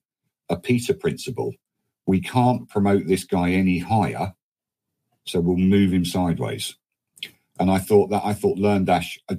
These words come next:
I really, I think I said maybe even to Stephanie, I thought that Chris was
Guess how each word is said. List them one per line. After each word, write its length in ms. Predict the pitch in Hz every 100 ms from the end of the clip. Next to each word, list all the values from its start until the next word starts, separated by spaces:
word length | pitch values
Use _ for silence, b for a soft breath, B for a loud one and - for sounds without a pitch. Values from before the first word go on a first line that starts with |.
| -
I 160 | 113 92 -
really, 280 | 170 151 -
I 40 | 139
think 220 | 196 185
I 40 |
said 280 | - 147 - _
maybe 280 | 214 214 202
even 180 | 208 190
to 80 | 185
Stephanie, 380 | - 165 -
I 80 | 165
thought 400 | - - 87 - _ _ _ -
that 180 | -
Chris 500 | - - 101 - - - _ _ 196
was 340 | 95 87 -